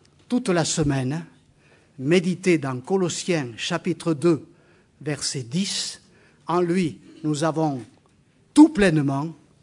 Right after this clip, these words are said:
Et si Dieu nous prête vie, eh bien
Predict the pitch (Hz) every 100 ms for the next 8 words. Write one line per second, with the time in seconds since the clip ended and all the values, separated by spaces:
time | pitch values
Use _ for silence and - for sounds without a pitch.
0 | _ _ _ _ 131 - 139 120 160 202
1 | - - _ 135 127 - 208 214 165 135
2 | 151 - _ _ _ _ _ _ 143 127
3 | 147 160 139